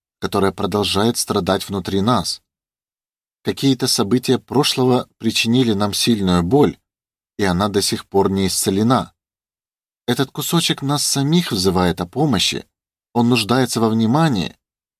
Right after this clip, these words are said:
и мы бессознательно откликаемся, реагируем на этот призыв.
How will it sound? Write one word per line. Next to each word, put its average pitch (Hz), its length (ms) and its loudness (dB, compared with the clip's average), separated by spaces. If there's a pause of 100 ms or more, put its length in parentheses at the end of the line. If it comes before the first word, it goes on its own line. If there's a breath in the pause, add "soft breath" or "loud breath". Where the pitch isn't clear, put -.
(140)
и 113 80 2
мы 110 140 4
бессознательно 139 760 -2
откликаемся, 113 1000 -2 (440)
реагируем 123 680 2
на 92 140 0
этот 95 280 -6
призыв. 107 500 -2